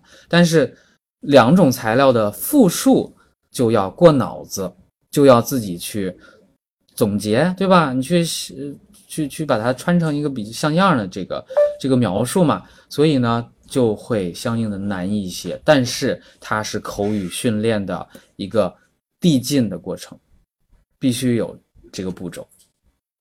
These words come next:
好的，在口语复述当中有一个巨大的问题，其实和你的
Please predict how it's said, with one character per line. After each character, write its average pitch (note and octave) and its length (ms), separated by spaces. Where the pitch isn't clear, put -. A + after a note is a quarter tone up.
好 A#2+ 160
的， C3 180
在 G#3+ 140
口 E3+ 340
语 C3 320
复 F3 320
述 C#3+ 200
当 C#3 220
中 C3+ 340
有 G#2+ 220
一 G2+ 200
个 A2 340
巨 D#3+ 180
大 C#3 180
的 A#2 120
问 C#3 240
题， G2+ 360
其 C3 180
实 C#3 220
和 C3 180
你 A#2 160
的 F#2 260